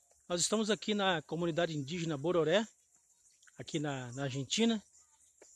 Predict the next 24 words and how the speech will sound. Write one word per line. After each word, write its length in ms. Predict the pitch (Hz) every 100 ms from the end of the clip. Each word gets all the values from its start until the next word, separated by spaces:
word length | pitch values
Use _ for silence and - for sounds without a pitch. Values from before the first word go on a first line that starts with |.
| - - -
fazendo 360 | 165 147 208
o 60 | 202
convite 680 | - 214 170 247 - - - - _ _ _ _ _ _ -
pro 160 | 170
culto 400 | - 190 214 -
que 100 | 170
teremos 680 | - 180 180 180 165 - -
logo 220 | 175 175
mais 200 | 165 170
à 40 | 165
noite. 420 | 151 104 - - _ _ _ _ _ _ _ -
Um 40 |
abraço 340 | 165 156 185 165
a 40 |
todos 200 | 165 165
vocês. 720 | 147 135 190 220 196 - - - - - - - - -
Aqui 280 | - 156 226
faz 240 | - 208 156
mais 240 | 208 208
de 80 | 196 -
quarenta 640 | - 175 139 208 226 - 170
graus 320 | 143 190 165
de 80 | 147
calor, 340 | 147 151 139